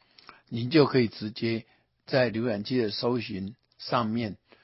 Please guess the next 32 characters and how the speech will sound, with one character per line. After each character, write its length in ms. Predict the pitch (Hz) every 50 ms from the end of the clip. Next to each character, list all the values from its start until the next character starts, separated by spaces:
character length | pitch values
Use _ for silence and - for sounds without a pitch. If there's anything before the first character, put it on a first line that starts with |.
| _ _
它 160 | - 151 165
通 300 | 185 - - 160 190 185
常 280 | 156 127 110 113 127 131
浏 140 | 131 127 143
览 180 | 135 113 104
器 140 | 110 139 139
的 140 | 127 117 104
搜 280 | 113 - 127 123 127 120
寻， 360 | - - 110 110 113 110 113
它 240 | 110 120 127 131 123
是 320 | - - - 123 117 113
会 260 | 110 135 127 120 117
连 320 | 110 107 107 117 131 139 123
接 240 | - - 120 117
到， 400 | 113 _ - 139 135 123 113 104 - - - - - - - _ _ _ _
呃， 380 | - 123 113 117 113 110 143 - _ _
好 200 | - - 147 160
几 280 | - - - - 120 117
个 140 | 135 123 120
主 340 | - - - 117 107 104
要 280 | 113 139 156 143 131 113
的， 300 | 113 123 113 104 - - _ _ _ _
哎， 180 | - - - _
这 140 | - 139
类 260 | 127 117 110 104 104 107
搜 300 | 110 - - 139 139 117
寻 260 | - 117 113 117 117
引 180 | 104 92 85
擎， 320 | - - 113 110 110 113 120 _ _ _ _ _
包 180 | - 139 139 131
括 180 | 135 127 123
Google， 460 | - - 131 117 113 - 113 104 -